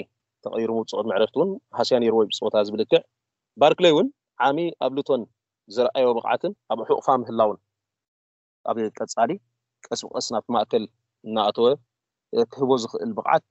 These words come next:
ቀሊል ከም ዘይኮነ ትግንዘቦ እዩ። ንኻልኣይ ግዜ ብዛ ጋንታ መፂኡ ይፃወት ዘሎ ናይ ኢያን ማዲሰን እውን ንባዕሉ ምስ ዶርትሙንድ ክሳብ መዛዘም ግጥም ቻምፒዮንስ ሊግ ተመክሮ ዝረኸበ ተፃዋታይ እዩ።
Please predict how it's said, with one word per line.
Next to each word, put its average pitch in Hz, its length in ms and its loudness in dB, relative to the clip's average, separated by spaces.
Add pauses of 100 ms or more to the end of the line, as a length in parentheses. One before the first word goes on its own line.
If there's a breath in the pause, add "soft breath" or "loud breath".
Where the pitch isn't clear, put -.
(380)
ቀሊል 117 360 -2
ከም 113 180 -4
ዘይኮነ 120 320 2
ትግንዘቦ 117 380 2
እዩ። 101 120 0
ንኻልኣይ 113 300 2
ግዜ 113 200 -6
ብዛ 113 180 0
ጋንታ 110 240 -2 (380)
መፂኡ 110 160 -8
ይፃወት 110 300 0
ዘሎ 104 160 -2
ናይ 113 160 -2
ኢያን 170 220 6
ማዲሰን 147 320 0
እውን 117 140 -4
ንባዕሉ 101 240 -4
ምስ 104 140 -12 (160)
ዶርትሙንድ 147 460 -4 (840)
ክሳብ 127 180 2
መዛዘም 120 360 0
ግጥም 113 280 -10
ቻምፒዮንስ 110 460 -4
ሊግ 151 160 -6
ተመክሮ 117 380 -4
ዝረኸበ 107 300 -6
ተፃዋታይ 107 440 0
እዩ። 87 60 -8